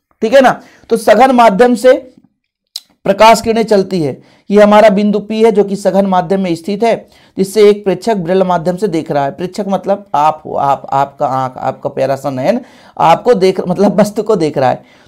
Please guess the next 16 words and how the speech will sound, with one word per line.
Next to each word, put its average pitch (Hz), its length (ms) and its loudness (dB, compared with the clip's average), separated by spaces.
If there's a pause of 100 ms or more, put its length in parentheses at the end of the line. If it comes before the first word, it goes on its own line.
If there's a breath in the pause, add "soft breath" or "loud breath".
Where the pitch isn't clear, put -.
तो - 80 0
जब 208 280 2
वस्तु 247 400 0
को 214 420 4
हम 208 220 0
देखते 196 400 0
हैं 147 200 -6 (380 soft breath)
तो 220 60 -12
प्रकाश 226 380 4
किरणें 233 180 -2
यहाँ 214 180 2
से 208 80 -2
चलती 208 320 -2
है, 220 80 -4 (540)
ठीक 254 140 -2
है, 220 280 0